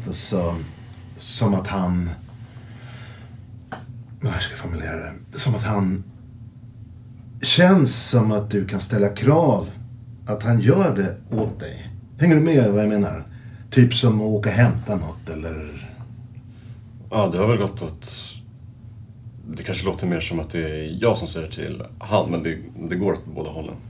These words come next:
Speaker 2: Vi hjälps ju åt med saker och ting, liksom.
Speaker 1: Mm.
Speaker 2: Mm.
Speaker 1: Men skulle du, om du säger till Viktor,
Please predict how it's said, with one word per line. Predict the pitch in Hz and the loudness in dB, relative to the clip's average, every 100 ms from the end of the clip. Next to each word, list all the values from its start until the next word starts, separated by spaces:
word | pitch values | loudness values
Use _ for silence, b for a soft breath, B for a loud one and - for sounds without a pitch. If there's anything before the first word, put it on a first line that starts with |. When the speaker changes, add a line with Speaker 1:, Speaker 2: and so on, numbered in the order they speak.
| - - | -16 -14
Speaker 2:
Vi | 80 82 78 110 - | -8 -6 -6 -10 -10
hjälps | - - | -10 -10
ju | - | -10
åt | - | -10
med | - | -12
saker | - - - | -14 -14 -14
och | |
ting, | - | -14
liksom. | - - - - | -16 -16 -12 -10
Speaker 1:
Mm. | - - - - | -8 -10 -14 -18
Speaker 2:
Mm. | - - - - - - - - - - - B B B B | -16 -14 -14 -16 -18 -20 -20 -20 -20 -20 -18 B B B B
Speaker 1:
Men | 123 | 2
skulle | 120 131 | 4 6
du, | 123 156 156 | 8 6 4
om | - | 4
du | 117 | 2
säger | 113 104 95 | 2 0 -2
till | 80 | -4
Viktor, | 76 - 87 80 | -8 -8 -10 -10